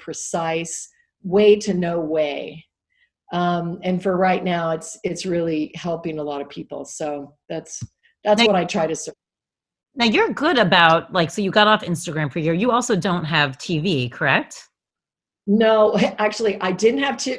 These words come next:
Speaker 1: T V for many years. And then right before the pandemic, Rich got a big T V. And then I was like, "Oh, you're so tapped in," because now, you know, we're at home. So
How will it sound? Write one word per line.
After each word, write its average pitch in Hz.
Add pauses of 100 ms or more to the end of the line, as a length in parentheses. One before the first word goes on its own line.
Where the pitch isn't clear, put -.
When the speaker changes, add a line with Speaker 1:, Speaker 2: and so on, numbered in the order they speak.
Speaker 1:
T 226
V 214
for 196
many 170
years. 175 (320)
And 185
then 180
right 202
before 202
the 180
pandemic, 185 (440)
Rich 202
got 196
a 208
big 196
T 202
V. 190
And 196
then 190
I 180
was 180
like, 175
"Oh, 208
you're 180
so 190
tapped 180
in," 180
because 165
now, 165
you 170
know, 151
we're 156
at 151
home. 170
So 185